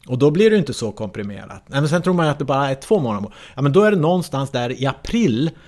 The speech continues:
kanske slash maj, som du kommer underfund med det här. Skulle man då ha gått till en mellanmodell? Om vi nu säger att man var inspirerad av, av Atalanta,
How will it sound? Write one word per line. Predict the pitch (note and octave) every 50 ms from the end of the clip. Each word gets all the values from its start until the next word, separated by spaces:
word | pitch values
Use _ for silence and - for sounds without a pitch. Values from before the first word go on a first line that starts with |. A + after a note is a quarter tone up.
| - _ _ _ _ _
kanske | - - E3 D3 D#3+ E3+
slash | - - E3 D#3 D3+ C#3+ - -
maj, | C#3+ D3 F#3+ G#3+ F#3 G#2+ G#2 G#2 G#2 G2 G2 - _ -
som | - - C3+ C3+
du | C3 C3
kommer | - C#3+ C3 C3 C3
underfund | B2+ C3 B2+ B2+ - - F3+ F3 D#3 C3
med | A2 F#2
det | F#2+
här. | G2+ G2 G2 - - - - - - - - -
Skulle | - - - D3 D#3
man | E3 F3+ F#3
då | G#3+ A#3+
ha | F#3+ B2+
gått | A2 C3 B2 - - -
till | - A#2+
en | A#2+ A2+ A#2+ B2+ C#3+
mellanmodell? | F#3+ F#3+ D3 A2+ A2 A#2 A#2 B2 B2+ D#3+ G3 G3+ A#3 F#3 A2+ G2+ - - - - _ _ _ _ _ _ _ -
Om | - C3
vi | D#3
nu | F#3 G#3+ G3
säger | - C#3 C3 B2+ B2
att | A#2+ G#2+ -
man | A#2+ A#2
var | A#2
inspirerad | A#2+ A2+ - - A2 A2 A2 A2 A2 G#2+ A2
av, | A2 A2 G#2+ - - - - - -
av | - A#2 A#2 A2+ A2 -
Atalanta, | A2+ A2 - A#2+ B2+ C#3+ D3 B2+ - -